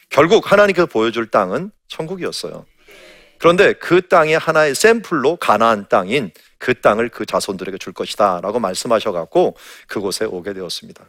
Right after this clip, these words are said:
그런데 아브라함이 여기서 오자마자 이제 첫 번째 제사를 드리게 됩니다. 왜냐하면 하나님께서 이 땅을 주시겠다니까 너무 감사한 거예요. 그래서 감사의 제단을 쌓고 여기에 첫 번째 제단을 쌓은 곳이 바로 이곳이에요.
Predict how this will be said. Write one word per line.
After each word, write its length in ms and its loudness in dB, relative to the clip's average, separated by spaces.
그런데 320 4
아브라함이 520 4
여기서 340 2
오자마자 640 2
이제 140 -2
첫 260 -6
번째 280 -2
제사를 600 0
드리게 320 -4
됩니다. 460 -12
왜냐하면 480 4
하나님께서 640 2
이 100 -4
땅을 260 2
주시겠다니까 640 0
너무 260 4
감사한 540 0
거예요. 180 -12
그래서 120 -4
감사의 720 2
제단을 460 4
쌓고 400 0
여기에 200 -6
첫 220 -10
번째 220 -6
제단을 280 -4
쌓은 220 -2
곳이 180 -12
바로 260 -8
이곳이에요. 500 -4